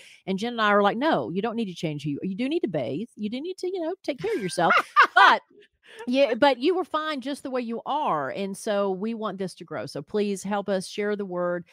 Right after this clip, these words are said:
Speaker 1: Again, uh, the frenzy dot com is the website you can go to and share with your friends. And you can find out all about everything we have to offer right there.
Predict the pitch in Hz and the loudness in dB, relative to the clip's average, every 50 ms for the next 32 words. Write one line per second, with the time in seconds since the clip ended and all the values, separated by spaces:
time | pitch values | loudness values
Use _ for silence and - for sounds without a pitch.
0 | _ _ _ - 180 170 180 190 185 185 185 185 185 185 - - 165 156 147 - | _ _ _ -8 -6 -4 -2 -2 -2 0 0 0 0 0 0 -2 -2 0 -2 -2
1 | - - 214 202 190 190 196 180 - - - 202 196 196 196 190 170 - - 175 | -2 -2 -2 -2 -2 0 -2 -2 -2 -4 -4 -4 -2 -2 -2 -4 -6 -6 -6 -4
2 | 165 190 190 180 - 202 190 165 180 165 - 170 165 165 180 185 196 - - - | -4 -4 -4 -4 -4 -4 -4 -4 -4 -6 -6 -6 -2 0 0 0 0 -2 -2 0
3 | 202 190 185 185 - - 175 190 196 196 190 - - 190 180 175 165 156 160 156 | 2 2 2 2 2 0 -2 -2 -2 -2 -4 -2 0 0 2 2 0 0 -4 -4
4 | - 160 - - 160 151 151 151 151 151 151 147 160 160 170 160 151 - 160 156 | -6 -8 -8 -6 -6 -4 -4 -4 -6 -6 -6 -8 -6 -4 -2 -2 -2 0 0 0
5 | 156 - - - 165 180 196 190 175 160 147 - - - 220 220 233 202 220 190 | -2 -2 -2 -2 -2 0 0 0 0 0 -2 0 2 2 4 4 2 0 -2 -2
6 | 180 165 165 147 143 - 160 165 131 - - 127 135 123 135 - - - - - | -2 -2 -2 -2 -4 -2 -4 -4 -4 -4 -6 -4 -4 -4 -6 -6 -12 -20 -20 -20